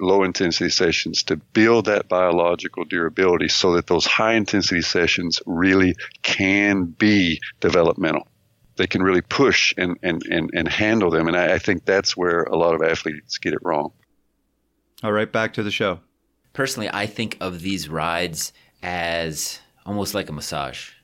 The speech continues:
Speaker 3: like just
Speaker 2: Yep.
Speaker 3: spinning out the legs. It's very easy. You come to a hill, if you're crawling, that's great. That's where you wanna be. And you're not pushing yourself. There's no, like, tension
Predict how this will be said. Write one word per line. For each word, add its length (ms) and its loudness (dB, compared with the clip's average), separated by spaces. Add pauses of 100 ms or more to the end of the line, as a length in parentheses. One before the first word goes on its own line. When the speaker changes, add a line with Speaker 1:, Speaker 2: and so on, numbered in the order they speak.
(180)
Speaker 3:
like 260 -12
just 340 -4
Speaker 2:
Yep. 100 -4
Speaker 3:
spinning 280 -2
out 200 -4
the 60 -6
legs. 580 -4 (380)
It's 160 -16
very 360 0
easy. 400 -4
You 340 -6
come 220 -4
to 180 0
a 80 2
hill, 440 0
if 160 -12
you're 180 -4
crawling, 680 -2
that's 220 -12
great. 420 -8 (180)
That's 240 -8
where 100 -4
you 120 -4
wanna 280 -8
be. 260 -18 (400)
And 160 -10
you're 120 -6
not 280 -6
pushing 280 -4
yourself. 520 -4
There's 240 -8
no, 340 -2
like, 400 -2 (720)
tension 600 -8